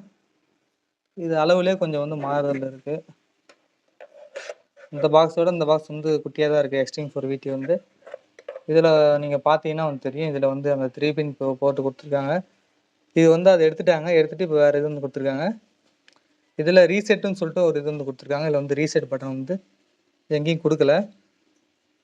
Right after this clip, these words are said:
ஆ, சாரி, கீழே கொடுத்துருக்காங்க. இந்த இடத்துல பின்னாடி வந்து கொடுத்துருக்காங்க ரீசெட்னு சொல்லிட்டு. இவ்வளவுதான்.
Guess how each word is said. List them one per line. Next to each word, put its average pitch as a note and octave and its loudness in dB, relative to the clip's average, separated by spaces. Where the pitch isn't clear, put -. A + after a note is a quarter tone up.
ஆ, D3 0
சாரி, C#3+ 2
கீழே F3+ 4
கொடுத்துருக்காங்க. C3+ -6
இந்த D3 -4
இடத்துல D#3 2
பின்னாடி D#3+ 2
வந்து C#3 -10
கொடுத்துருக்காங்க C3+ -8
ரீசெட்னு C3+ -8
சொல்லிட்டு. C3 -6
இவ்வளவுதான். F3 4